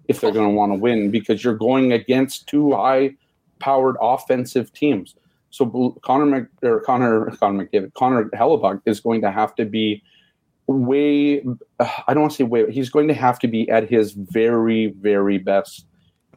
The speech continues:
during this playoffs. And it, and I think, to answer your question, I think he probably does end up getting both games, um, because I think it just that he needs to kinda get back into that rhythm.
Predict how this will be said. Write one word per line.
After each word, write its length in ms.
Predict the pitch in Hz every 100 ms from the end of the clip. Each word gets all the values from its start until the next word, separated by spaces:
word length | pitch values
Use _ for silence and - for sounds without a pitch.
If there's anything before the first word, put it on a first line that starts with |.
| -
during 340 | 113 113 107
this 200 | 104 101
playoffs. 460 | - 101 95 92 -
And 140 | 107
it, 180 | 110 110
and 180 | 110 104
I 80 | 101
think, 360 | - 143 131 -
to 140 | 107
answer 300 | 101 110 -
your 100 | 104
question, 440 | 101 107 - 98 95
I 60 | 101
think 240 | - 120
he 80 | -
probably 440 | - 104 104 -
does 420 | 101 98 98 98 - _ _ _
end 200 | 120 117
up 220 | 107 -
getting 280 | - 101 101
both 280 | 98 98 -
games, 500 | 95 90 95 95 - _ _ _ _
um, 300 | 101 101 98
because 300 | 95 101 -
I 100 | 101
think 260 | 101 120 113
it 80 | 113
just 360 | 104 113 - 113
that 100 | 107
he 160 | 104 117
needs 320 | 110 110 -
to 100 | 113
kinda 280 | - 107 101
get 220 | 104 87
back 260 | 98 95
into 220 | 107 101 101
that 200 | 101 98
rhythm. 480 | 98 98 101 98